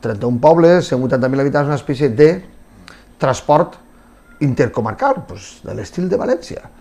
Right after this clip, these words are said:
Tenim capacitat per això, són cent vuitanta mil i per l'estiu te'n pots anar a dos-cents cinquanta, tres-cents,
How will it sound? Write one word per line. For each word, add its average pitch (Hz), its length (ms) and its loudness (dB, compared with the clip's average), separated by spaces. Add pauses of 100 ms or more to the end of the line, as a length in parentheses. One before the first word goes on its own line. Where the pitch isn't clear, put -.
(280)
Tenim 139 200 -2
capacitat 113 500 -4
per 110 100 -10
això, - 200 -6
són 110 140 -8
cent 131 160 -2
vuitanta 151 340 -2
mil 143 240 -2
i 117 160 -4
per 98 140 -10
l'estiu 139 540 -4
te'n 151 120 -4
pots 139 220 -4
anar 123 180 -6
a 92 460 -6
dos-cents 113 320 -10
cinquanta, 147 420 -4
tres-cents, 123 400 -4